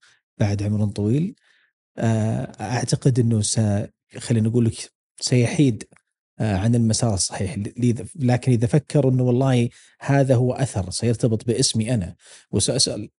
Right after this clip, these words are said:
أمام الله عز وجل، آه، عليه، أتوقع إنه سنتج-، سنجد يعني بإذن الله، وهذا العشم وهذا ال-،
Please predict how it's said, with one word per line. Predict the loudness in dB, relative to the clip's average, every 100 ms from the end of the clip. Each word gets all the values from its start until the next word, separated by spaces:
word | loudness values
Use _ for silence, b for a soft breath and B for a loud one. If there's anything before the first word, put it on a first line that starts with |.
| _ _
أمام | 2 4
الله | 2 0
عز | 0 2
وجل، | 2 4 4 4 0 -2
آه، | -2 0 -2 -2 -2
عليه، | 0 2 2
أتوقع | 0 -6 -2 -2 0
إنه | 0 0 -2 -6 b b b
سنتج-، | -2 0 0 0 -6 -4
سنجد | 2 2 4 0 -2
يعني | -2 -2
بإذن | 0 0 2
الله، | 2 0
وهذا | 0 0
العشم | 0 -2 -4 -2
وهذا | 0 0
ال-، | 0 -2